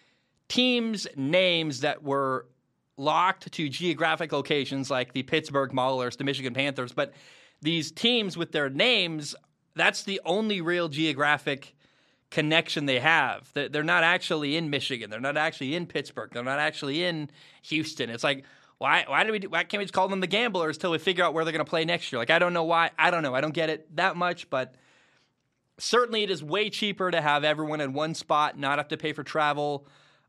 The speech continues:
uh, to have everyone in a centralized location. I think University of, uh, you know, Birmingham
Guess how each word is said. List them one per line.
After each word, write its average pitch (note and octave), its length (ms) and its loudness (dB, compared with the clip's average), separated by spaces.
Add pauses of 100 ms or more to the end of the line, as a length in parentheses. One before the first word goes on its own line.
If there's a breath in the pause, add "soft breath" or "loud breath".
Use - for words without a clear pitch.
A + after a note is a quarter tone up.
uh, B2 440 -2
to B2 160 -8
have C3+ 240 2
everyone D3 400 -2
in C3+ 80 -4
a C3 40 -4
centralized D3 540 -2
location. C#3+ 640 -2
I B2+ 80 -2
think C3 180 -4 (300)
University C#3 560 0
of, B2+ 100 -4 (100)
uh, A2 180 -8
you A2+ 80 -10
know, A2 100 -6
Birmingham D3+ 680 -2